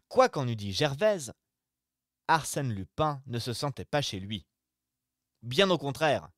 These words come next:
sa situation dans l'hôtel Imbert le remplissait de surprises. À diverses occasions, il put constater que les domestiques ignoraient son nom. Ils l'appelaient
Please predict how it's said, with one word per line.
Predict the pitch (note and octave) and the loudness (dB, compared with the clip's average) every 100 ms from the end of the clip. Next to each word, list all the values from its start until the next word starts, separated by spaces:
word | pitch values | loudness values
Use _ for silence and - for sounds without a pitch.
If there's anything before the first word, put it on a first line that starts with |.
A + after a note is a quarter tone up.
| _ _ _ _ _ | _ _ _ _ _
sa | - C#3+ | -4 -2
situation | E3+ D#3 E3+ C#3+ G3 D3+ | -2 0 2 2 0 0
dans | A#2 | 0
l'hôtel | B2+ C3+ C#3+ | 0 0 2
Imbert | D3 G#3+ D3+ | 4 6 6
le | C#3 | 2
remplissait | C3+ G3+ - F#3 F3+ A3+ | 4 2 0 -6 0 0
de | E3+ | 0
surprises. | C#3+ - C#3+ A2 F2 - _ _ _ _ _ _ - - | -4 -4 -4 -4 -6 -16 _ _ _ _ _ _ -12 2
À | E3+ | 2
diverses | D#3+ A3 A#3+ - | 2 4 4 4
occasions, | C3+ C3 C#3+ A#3 A3+ _ _ - | -2 0 0 0 -4 _ _ -6
il | F3+ | -6
put | D3 E3+ | -4 -6
constater | A3 G3 F3 - A#3+ | -6 0 -2 -2 -6
que | - | -2
les | A#2+ | -2
domestiques | D#3 E3 - C4+ B3+ - - | 0 -2 -2 -4 -6 -8 -2
ignoraient | A#3+ A3 A3 A#3 | 0 2 2 2
son | - G3 | 2 0
nom. | G3 F3+ - _ _ _ _ _ _ _ _ _ - | 0 -2 -4 _ _ _ _ _ _ _ _ _ -2
Ils | F#3+ G3+ | 2 4
l'appelaient | G3+ G3 G#3 A3 | 6 6 6 4